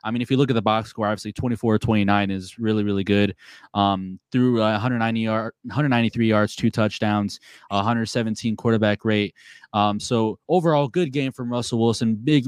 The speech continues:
uh, bounce back in prime time. Um, but I think there are still, thr-, I, in my opinion, this might be being a little bit too harsh, but, like, four takeaways by the defense. And I think there were still throws out there to be made and still some plays. Like,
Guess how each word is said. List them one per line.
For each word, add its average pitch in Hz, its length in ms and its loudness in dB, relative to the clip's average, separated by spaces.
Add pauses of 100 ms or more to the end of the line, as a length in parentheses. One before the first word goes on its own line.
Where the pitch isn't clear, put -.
uh, 110 220 2
bounce 110 280 -2
back 107 220 -4
in 101 80 -12
prime 107 300 -2
time. 101 400 -6 (400)
Um, 104 220 2
but 110 200 -2
I 131 100 2
think 165 200 -4
there 151 200 0
are 143 180 0
still, 131 260 -6
thr-, - 160 -14 (100)
I, 143 120 -4 (300)
in 139 80 -8
my 180 140 2
opinion, 180 420 -4
this 147 220 -10
might 175 180 -4
be 160 440 2
being 156 220 4
a 143 40 4
little 151 180 6
bit 147 140 2
too 135 160 -6
harsh, 123 320 0
but, 120 140 -12
like, 110 280 -6 (280)
four 185 300 4
takeaways 170 460 0
by 147 120 0
the 123 80 -2
defense. 156 560 -2 (260)
And 127 80 0
I 143 60 2
think 196 200 -4
there 220 120 0
were 196 80 0
still - 300 -2 (200)
throws 156 540 0
out 139 280 0
there 131 180 -2
to 135 140 -10
be 123 140 -2
made 113 340 0
and 107 100 -2
still 165 220 2
some 147 140 0
plays. 131 340 2
Like, 117 160 0